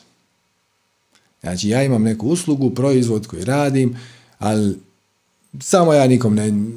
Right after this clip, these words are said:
ja ne, ne želim da mi neko nešto pokloni, ja ne želim da mi neko nešto plati, jer ako mi sad to neko nešto plati, onda moram smisliti kako ću se odužiti. Ne. Na koji vam način ovo uvjerenje služi na pozitiv-, pozitivan, u pozitivnom smislu, na pozitivan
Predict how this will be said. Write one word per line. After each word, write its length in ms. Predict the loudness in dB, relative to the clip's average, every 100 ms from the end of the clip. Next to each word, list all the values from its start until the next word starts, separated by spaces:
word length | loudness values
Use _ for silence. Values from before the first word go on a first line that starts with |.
| -4
ja 120 | -2 0
ne, 140 | 0
ne 200 | 0 0
želim 380 | 0 2 4 4
da 120 | 4
mi 120 | 2
neko 280 | 2 2 2
nešto 260 | 2 0 -6
pokloni, 500 | -6 -6 -4 -2 -2
ja 120 | 0
ne 120 | 0
želim 240 | 2 2
da 80 | 2
mi 120 | 2
neko 220 | 0 -2 -4
nešto 280 | -6 -10
plati, 580 | -4 -2 0 0 2 0 -2 -16 -20 _
jer 380 | 4 6 6 6
ako 200 | 4 2
mi 120 | 4
sad 200 | 2 4
to 120 | 2
neko 200 | 2 0
nešto 300 | 0 -2 0
plati, 300 | 2 2 2
onda 180 | 2 2
moram 240 | 2 0
smisliti 300 | 0 -2 -2
kako 160 | -2 -2
ću 100 | -2
se 100 | -2
odužiti. 380 | -2 -4 -6 -14 _ _ _ _ _ _ _ _ _ _ _ -8
Ne. 560 | -4 -2 -2 -4 -10 -16 -16 -16 -16 _ _ _
Na 80 | -14
koji 320 | -8 -2 -2
vam 180 | -2 -2
način 420 | -2 -2 -2 -2
ovo 140 | 0 0
uvjerenje 500 | 0 -2 -2 -2 -2
služi 400 | 0 0 0 -2
na 100 | -6
pozitiv-, 460 | -8 -10 -12 -14 -14 -14 -12
pozitivan, 540 | -10 -10 -12 -14 -14 -16 -18 -8
u 40 |
pozitivnom 320 | -4 -2 -4 -6
smislu, 400 | -8 -8 -10 -16
na 100 | -12
pozitivan 440 | -12 -10 -14